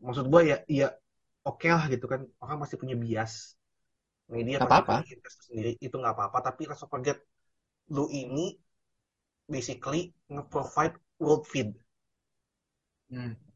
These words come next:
Speaker 1: There's a thing in that itu loh, yang harus lo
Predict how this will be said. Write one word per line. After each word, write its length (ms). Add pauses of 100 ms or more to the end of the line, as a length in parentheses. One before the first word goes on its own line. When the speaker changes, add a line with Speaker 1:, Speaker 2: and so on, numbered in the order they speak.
(1000)
Speaker 1:
There's 260
a 80
thing 340
in 140
that 160
itu 160
loh, 100 (340)
yang 200
harus 200
lo 80